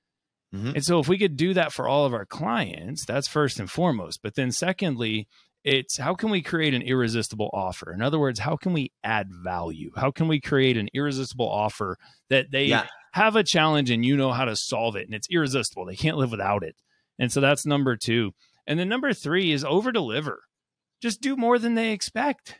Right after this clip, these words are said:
Speaker 2: And that's a rule for life. I try to practice this. I'm not perfect, but I try to practice this with every single person in my life.
Speaker 1: Mm-hmm.
Speaker 2: Over deliver, add more value than they could have possibly understood or possibly
Speaker 1: Yeah.
Speaker 2: requested or even thought. But, but in order to do that, you have to understand them.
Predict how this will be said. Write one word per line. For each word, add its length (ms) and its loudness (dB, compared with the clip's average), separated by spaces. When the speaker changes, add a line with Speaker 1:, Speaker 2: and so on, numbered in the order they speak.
Speaker 2:
And 120 2
that's 160 2
a 60 2
rule 200 2
for 160 0
life. 480 0
I 100 4
try 180 -2
to 100 2
practice 480 0
this. 180 0
I'm 80 2
not 200 2
perfect, 440 0
but 80 -2
I 80 4
try 180 2
to 80 0
practice 500 -2
this 180 -2
with 140 -4
every 220 2
single 260 0
person 380 -2
in 60 -4
my 120 -2
life. 240 -4
Speaker 1:
Mm-hmm. 240 0
Speaker 2:
Over 280 6
deliver, 460 2
add 180 -2
more 360 4
value 360 0
than 140 -2
they 100 -2
could 140 -6
have 100 -6
possibly 540 -4
understood 600 -4
or 180 0
possibly 560 -2
Speaker 1:
Yeah. 200 4
Speaker 2:
requested 400 -2
or 100 0
even 260 0
thought. 320 -2
But, 140 2
but 120 -4
in 140 2
order 220 0
to 60 -8
do 180 -10
that, 160 -8
you 80 -6
have 140 -10
to 60 -2
understand 640 -2
them. 100 -16